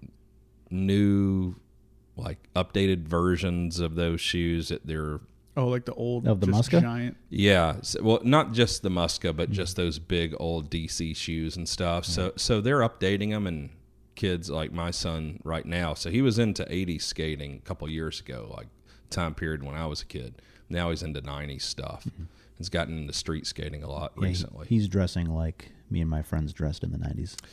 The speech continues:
Speaker 1: Yeah, intentionally. I
Speaker 3: Yeah.
Speaker 1: mean, that's where he's getting it from, is
Speaker 3: Yeah.
Speaker 1: these skate videos. I mean, he actually, um, got a V X or whatever. He's gotten two different ones now for filming,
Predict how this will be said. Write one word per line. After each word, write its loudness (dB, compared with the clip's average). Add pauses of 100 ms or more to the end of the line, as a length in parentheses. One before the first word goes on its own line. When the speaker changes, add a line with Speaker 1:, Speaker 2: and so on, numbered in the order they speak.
(180)
Speaker 1:
Yeah, 8
intentionally. 2
I 4
Speaker 3:
Yeah. 4
Speaker 1:
mean, 2
that's 2
where 4
he's 0
getting 0
it -6
from, -2
is 4
Speaker 3:
Yeah. 4
Speaker 1:
these 0
skate -4
videos. -6
I -4
mean, -2
he 0
actually, 0
um, 0
got 6
a 4
V 2
X -2
or 2
whatever. 0 (480)
He's -4
gotten 4
two 2
different 0
ones 0
now -4
for -6
filming, -4